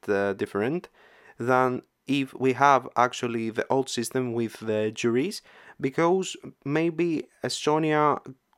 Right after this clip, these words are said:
or Greece even have more chances with juries because they're more jury-friendly songs. Uh, so this year with, uh, the new voting system, I believe that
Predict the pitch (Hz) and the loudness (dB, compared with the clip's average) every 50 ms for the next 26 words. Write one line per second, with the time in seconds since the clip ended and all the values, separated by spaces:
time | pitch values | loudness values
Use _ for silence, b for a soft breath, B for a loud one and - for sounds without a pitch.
0 | _ - 147 143 139 135 123 127 135 143 165 196 240 - - - - - _ _ | _ 2 2 4 2 2 -2 -2 -2 0 -2 -2 -4 -6 -8 -8 -10 -12 _ _
1 | _ _ _ - 151 170 180 208 202 B B B B B B B B - - 160 | _ _ _ -8 -6 -4 -4 -4 -6 B B B B B B B B -2 2 2
2 | 160 156 - - - 143 147 160 185 208 214 208 - 156 131 120 113 - - - | 2 2 0 -6 -8 -4 0 2 4 4 2 2 -2 -2 -2 -2 -4 -6 -6 -4
3 | 110 104 101 - - - 123 117 113 - - _ - - 127 117 120 135 156 165 | -4 -4 -6 -8 -6 -4 -4 -4 -4 -6 -10 _ -2 0 0 2 2 0 -2 -4
4 | - - - - - 123 123 120 117 - 120 113 113 117 120 127 123 117 - 135 | -8 -12 -14 -8 -4 -2 -2 -2 -2 -2 0 0 0 0 0 0 0 0 -2 -2
5 | 123 123 117 - - 123 131 131 127 120 117 107 104 - _ _ _ _ _ _ | -2 -2 -2 -2 -2 0 0 0 0 -2 -6 -6 -8 -14 _ _ _ _ _ _
6 | _ - - - 123 113 120 151 196 220 - - - b b b b b b b | _ -12 -4 0 2 2 2 2 0 -4 -8 -12 -18 b b b b b b b
7 | b b b b b b b - - 151 151 151 147 147 147 143 139 143 - - | b b b b b b b -4 -2 0 0 0 0 0 0 0 0 -2 0 0
8 | 175 170 165 160 156 147 - - 131 131 156 180 202 - - 165 170 160 175 185 | 2 2 4 2 2 0 -2 -6 -2 0 0 0 0 0 -2 -2 0 2 2 0
9 | 170 156 143 139 135 135 131 - - - - 113 110 - - - - - 117 - | 0 0 -2 -2 -2 -2 -4 -10 -12 -6 -2 -2 -2 -2 -4 -8 -14 -16 -16 -10
10 | - 123 120 117 117 117 113 113 120 147 175 190 180 165 - _ _ _ _ _ | -6 -2 -2 0 0 0 -2 -2 0 2 2 2 2 0 -4 _ _ _ _ _
11 | - 131 135 131 123 117 117 - - - 131 - - - 160 165 170 - - - | 0 2 2 2 2 0 -4 -6 -8 -8 -8 -6 -6 -4 -4 -2 -4 -4 -2 -2
12 | 156 170 170 170 165 165 165 147 - 151 147 - | -2 -2 -2 -2 -4 -4 -4 -2 -4 -4 -4 -6